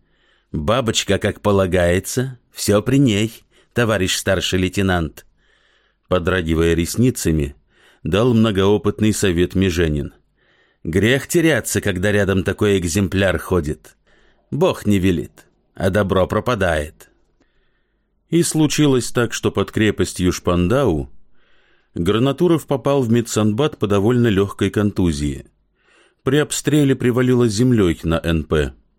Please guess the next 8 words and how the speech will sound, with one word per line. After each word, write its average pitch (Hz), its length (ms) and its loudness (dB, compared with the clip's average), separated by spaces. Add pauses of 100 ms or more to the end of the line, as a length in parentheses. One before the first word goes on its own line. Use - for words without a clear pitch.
(800)
Он 151 240 2
появился 123 720 2
на 113 100 4
батарее 104 600 2
спустя - 460 -2
неделю, 95 640 0 (480)
громогласно 95 840 0
шумливый, 92 760 0